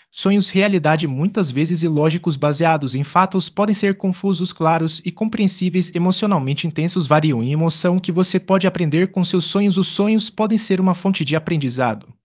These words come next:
Eles podem te ajudar a entender melhor seus sentimentos e o que acontece na sua vida. Ao fazer uma análise de sonhos com estranhos falando, você pode descobrir o que esses estranhos representam para você.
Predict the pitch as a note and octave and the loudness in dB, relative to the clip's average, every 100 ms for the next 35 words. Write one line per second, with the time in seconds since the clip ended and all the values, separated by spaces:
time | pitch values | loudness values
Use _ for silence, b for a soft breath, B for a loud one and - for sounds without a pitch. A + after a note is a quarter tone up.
0 | _ C#3+ C3+ - G3+ G#3+ G3 G3 G3+ E3+ | _ 0 0 2 2 4 2 2 4 4
1 | F#3+ F#3 G3+ D3+ C#3+ D3+ D3 D3 E3 F3+ | 4 4 4 4 2 2 2 4 4 0
2 | E3 G3 F#3+ F3 E3+ F3+ D#3+ C#3+ D3+ D#3 | 2 0 2 2 2 2 0 0 -2 0
3 | F#3 F#3 A3 E3 F3 F3+ D#3+ D3 B2 C#3 | -2 0 0 2 2 2 0 0 -4 -2
4 | B2 A2 A2+ _ _ _ - B2+ D3 D3+ | -4 -4 -14 _ _ _ -8 0 2 2
5 | F#3+ G#3 D#3+ E3 E3 C#3+ D#3 - A3 A3+ | 0 0 0 0 0 -2 -2 0 0 0
6 | - F#3 F#3 - F#3 G3 A3 - G3+ D3 | 0 0 0 0 2 2 0 2 2 2
7 | A2+ - _ _ E3 D#3+ E3 F#3+ F#3 E3+ | -2 -8 _ _ -6 -2 0 0 0 2
8 | G3 - G3 D#3+ F3+ F3+ F#3 G3 D3+ D#3+ | 0 -2 -2 0 0 0 -2 -2 -4 -4
9 | - F3 F#3 F3+ F3+ F3+ E3 G#3 G#3 G3+ | 0 2 2 2 -2 0 0 0 -2 0
10 | E3+ B2+ A2+ A#2+ - G#2+ | 0 0 -4 -6 -4 -6